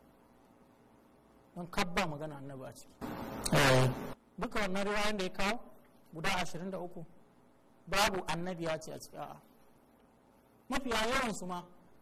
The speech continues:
riwaya ne daga Abu Abdullah, sai 'yan kaɗan daga Abi Jafar, sai kuma wasu kaɗan ɗin kuma daga Abul Hassan Aliyu kenan.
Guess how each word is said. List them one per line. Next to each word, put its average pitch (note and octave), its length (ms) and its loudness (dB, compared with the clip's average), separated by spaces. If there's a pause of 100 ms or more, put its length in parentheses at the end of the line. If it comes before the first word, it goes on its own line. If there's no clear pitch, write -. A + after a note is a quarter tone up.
(180)
riwaya F#3+ 340 0
ne E3+ 100 -2
daga D#3 240 -6
Abu C#3+ 220 -6
Abdullah, C#3 460 -4 (1700)
sai G3 180 -8
'yan A#3 160 -4
kaɗan C4+ 440 0 (240)
daga D#3 260 -4
Abi E3+ 220 -2
Jafar, G3 460 0 (600)
sai F3 180 -10
kuma F3+ 360 -4 (1300)
wasu F#3+ 420 -2 (220)
kaɗan - 340 -2
ɗin G#3+ 200 -6
kuma F3 280 -8 (1300)
daga D3+ 400 -4 (1200)
Abul D#3+ 320 -4
Hassan D3+ 340 -4 (240)
Aliyu D3+ 280 -4
kenan. B2+ 240 -12